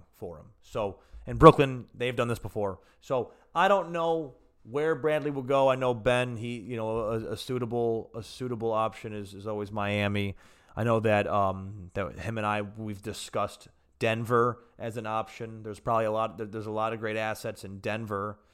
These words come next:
um, that the Wizards could, uh, could trade for, as well as Miami too. So a lot of great young assets. You probably end up with a, with a Tyler Herro, Kendrick Nunn, you know, some picks. And if you go,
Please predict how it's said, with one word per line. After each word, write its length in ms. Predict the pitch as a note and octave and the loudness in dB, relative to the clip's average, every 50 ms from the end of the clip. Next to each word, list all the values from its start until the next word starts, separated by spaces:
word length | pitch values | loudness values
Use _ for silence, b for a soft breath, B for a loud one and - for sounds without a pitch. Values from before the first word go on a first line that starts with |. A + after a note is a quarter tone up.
| b b b b b b b b - | b b b b b b b b -6
um, 500 | G#2+ G2 F#2 F#2 F#2+ F#2 F#2+ F#2+ F#2 - _ _ _ _ _ _ _ _ _ _ _ _ _ _ | -4 -4 -4 -6 -8 -10 -14 -16 -18 -20 _ _ _ _ _ _ _ _ _ _ _ _ _ _
that 160 | - G#2+ G2 - | -2 -2 -2 -2
the 80 | A#2 | 0
Wizards 360 | G#2+ G#2+ G2+ G2 G#2 F#2 - | 0 2 2 0 0 -2 -4
could, 220 | - - G#2+ F#2+ F#2 | -4 -4 -4 -4 -2
uh, 300 | F#2+ G2 F#2+ F#2+ G2 F#2 E2+ - | -2 -2 -2 -4 -6 -8 -12 -12
could 160 | - G#2 G2 | -10 -10 -10
trade 320 | F#2+ - - G2+ G2 G2 G2 | -8 -8 -6 -6 -6 -6 -8
for, 260 | - - G#2 G#2+ A2 | -8 -6 -4 0 2
as 180 | C3 D#3+ D3+ D3 | 2 2 4 8
well 240 | D#3+ G3 G#3 A3 | 12 12 12 12
as 100 | A3+ G3+ | 12 10
Miami 560 | G3+ G3+ G3+ G#3 G#3+ A3 A#3+ D#4 D4 - - - | 8 6 4 4 2 0 -2 -4 -6 -8 -10 -8
too. 280 | - - E3 F#3+ E3 - - F2+ _ | -6 -6 -6 -6 -6 -10 -14 -18 _
So 180 | - - A2 | -8 -6 -4
a 40 | A2 | -2
lot 180 | A2+ C3 D3 D#3+ | -2 0 0 -2
of 80 | D#3 | -2
great 240 | C3+ - C#3 D3+ C#3+ | 0 0 0 0 0
young 240 | D3 D#3 D3+ D3+ C#3+ | 0 -2 -2 -2 -2
assets. 640 | B2 A#2+ B2+ B2+ - - C3 C3 C3+ - - - - - - - | -2 -2 -4 -4 -4 -6 -6 -8 -8 -10 -16 -20 -20 -20 -20 -16
You 100 | - A2+ | -14 -14
probably 300 | G2+ - - B2 B2+ C3 | -4 0 2 4 4 4
end 140 | B2+ B2+ C3 | 4 2 2
up 160 | C#3 C3 - | 0 0 0
with 140 | C#3 B2+ A2+ | 0 0 0
a, 280 | A#2+ A#2 A#2 A#2 A#2 A2+ | 2 2 2 0 -2 -4
with 120 | A2 A2 A2+ | -6 -8 -8
a 80 | G#2+ - _ _ _ _ - | -8 -10 _ _ _ _ -4
Tyler 300 | - A#2 B2 C3 C#3 B2 | -2 0 2 2 2 0
Herro, 480 | G2+ A2+ A2+ A#2+ B2 B2+ B2 B2+ B2 | 0 -2 -4 -2 0 0 0 0 -2
Kendrick 380 | B2 - A#2 A#2 A#2 B2 A#2 - | -4 -6 -6 -6 -6 -8 -10 -10
Nunn, 400 | G#2+ A2 A2+ A2+ A#2 A#2+ A#2+ A#2+ b b b b b b b b b b b b - | -8 -6 -6 -6 -6 -8 -12 -14 b b b b b b b b b b b b -12
you 140 | G2+ G#2 G#2 | -8 -4 -4
know, 180 | G#2 G#2 G#2+ | -2 -2 -4
some 240 | G#2+ - - G#2+ G2+ | -6 -8 -10 -10 -10
picks. 480 | - - A2+ G#2+ A2+ G#2+ - - - - | -8 -6 -4 -4 -4 -4 -8 -14 -12 -12
And 380 | G#2 G#2 G#2 G#2+ G#2+ G#2+ G2+ b b b b b | -10 -10 -10 -10 -10 -12 -14 b b b b b
if 80 | b G#2 | b -8
you 80 | A2 | -4
go, 240 | A2+ A#2 A2+ G#2+ G#2+ | -2 -2 -2 -4 -8